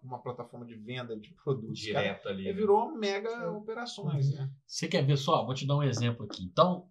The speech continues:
Speaker 4: só pra finalizar, quem não tiver preparado pra essas mudanças vai simplesmente morrer no mercado. A boa notícia é que a loja física não vai acabar.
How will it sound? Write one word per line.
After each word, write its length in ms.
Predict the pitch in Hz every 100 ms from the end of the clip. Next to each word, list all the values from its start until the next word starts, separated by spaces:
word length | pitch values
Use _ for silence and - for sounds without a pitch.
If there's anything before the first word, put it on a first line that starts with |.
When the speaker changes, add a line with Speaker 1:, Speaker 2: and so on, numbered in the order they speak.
| _
Speaker 4:
só 180 | - 143
pra 280 | 139 147 - _
finalizar, 540 | - 139 135 107 92 -
quem 220 | 170 196
não 80 | 185
tiver 200 | - 135
preparado 540 | 135 120 123 117 101 - _ _ _ _
pra 160 | 123
essas 260 | 117 117 120
mudanças 600 | 135 131 131 147 160 -
vai 100 | - 117
simplesmente 580 | 131 - 120 131 - _ _
morrer 360 | - 180 113 127
no 100 | 117
mercado. 420 | 104 - 98 85 _ _ -
A 80 | -
boa 280 | 190 160 190
notícia 600 | 180 143 - 98 - - _ _ _ _ _
é 120 | - 127
que 140 | -
a 60 | 139
loja 320 | 127 131 127
física 380 | - 127 127 135
não 120 | 139
vai 140 | 123
acabar. 420 | 135 123 92 -